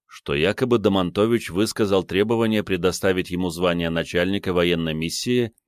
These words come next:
и положение военного агента для усиления его авторитета в стране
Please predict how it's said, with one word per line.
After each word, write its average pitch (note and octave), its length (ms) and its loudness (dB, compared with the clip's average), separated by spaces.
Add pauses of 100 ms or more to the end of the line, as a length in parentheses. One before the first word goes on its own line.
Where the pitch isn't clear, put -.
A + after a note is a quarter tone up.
(120)
и B2 100 -2
положение A2+ 640 2
военного F2+ 520 2
агента F#2 680 -2 (300)
для F2+ 200 2
усиления A2+ 680 2
его F#2+ 300 0
авторитета F#2 720 -2
в - 80 -10
стране F2 460 -2